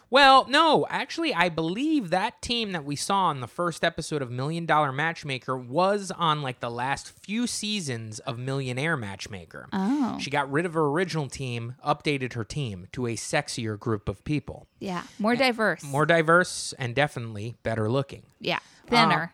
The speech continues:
Speaker 1: Uh, thinner.
Speaker 2: Younger.
Speaker 1: Younger. So less beards involved as well. There's a guy with a beard in the original. Anyway, so we watched Million Dollar Matchmaker. I look it up and I'm like, "Boy, she just brought her show back to a different network, changed the name slightly, and it's the same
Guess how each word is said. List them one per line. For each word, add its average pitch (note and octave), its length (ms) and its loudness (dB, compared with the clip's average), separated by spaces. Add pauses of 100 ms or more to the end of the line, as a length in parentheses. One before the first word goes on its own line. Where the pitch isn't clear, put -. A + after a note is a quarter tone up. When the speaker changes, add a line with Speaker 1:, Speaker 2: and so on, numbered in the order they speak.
(120)
Speaker 1:
Uh, - 40 -20
thinner. E3 720 6
Speaker 2:
Younger. F#3 580 -2 (240)
Speaker 1:
Younger. D3+ 600 2 (500)
So D#3 380 4
less D3+ 260 2
beards F3+ 720 0 (240)
involved F3 480 2
as C3 120 -2
well. D3 180 2
There's C#3 140 2
a A#2+ 60 -4
guy C3 140 -2
with B2 100 -4
a A2 60 -6
beard A#2 280 -6
in B2 60 -10
the A#2+ 100 -8
original. B2 420 -6
Anyway, D#3 400 -2
so - 140 -4
we F#3+ 140 0
watched A#3 340 4
Million F#3 240 8
Dollar E3 240 6
Matchmaker. C#3+ 520 0
I D3 100 4
look D3+ 220 0
it D3 60 2
up C#3 140 4
and C3+ 80 -2
I'm B2+ 120 -2
like, B2 200 -6
"Boy, A#3+ 220 0
she - 160 -8
just G#3+ 380 -4
brought G3 200 2
her F#3+ 80 0
show A3 240 0
back G3+ 260 2
to E3 60 0
a D3+ 60 0
different E3 300 -4
network, F3 340 -2
changed F#3+ 460 -4
the F3 60 0
name E3 260 0
slightly, D#3+ 600 -2
and C3+ 140 -6
it's C3 100 -8
the C3+ 160 -6
same B2+ 640 -4